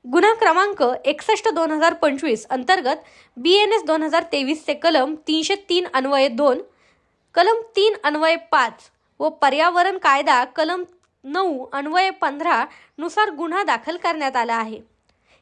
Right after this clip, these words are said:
ही कारवाई पोलीस अधीक्षक राकेश ओला, अपर पोलीस अधीक्षक प्रशांत खैरे आणि उपविभागीय पोलीस अधिकारी सुनील पाटील यांच्या मार्गदर्शनाखाली करण्यात आली.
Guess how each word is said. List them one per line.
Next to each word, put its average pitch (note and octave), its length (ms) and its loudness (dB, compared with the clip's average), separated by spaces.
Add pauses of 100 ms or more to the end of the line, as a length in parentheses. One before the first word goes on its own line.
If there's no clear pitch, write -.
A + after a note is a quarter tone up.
(100)
ही F4 80 0
कारवाई D#4+ 520 0 (360)
पोलीस G4 340 2
अधीक्षक C#4+ 520 -2 (100)
राकेश A#3 460 -2
ओला, D4+ 320 2 (360)
अपर G4+ 300 0
पोलीस F#4 360 -2
अधीक्षक C4+ 460 -4 (180)
प्रशांत C#4 320 -2 (100)
खैरे D4+ 400 -2 (300)
आणि D4 180 -2
उपविभागीय E4+ 840 -2
पोलीस D#4 420 -6
अधिकारी C4+ 560 -2
सुनील E4+ 380 -2
पाटील C#4+ 460 -2 (360)
यांच्या C#4 360 0
मार्गदर्शनाखाली D#4 1000 -2
करण्यात C4+ 460 -2
आली. A3+ 240 -6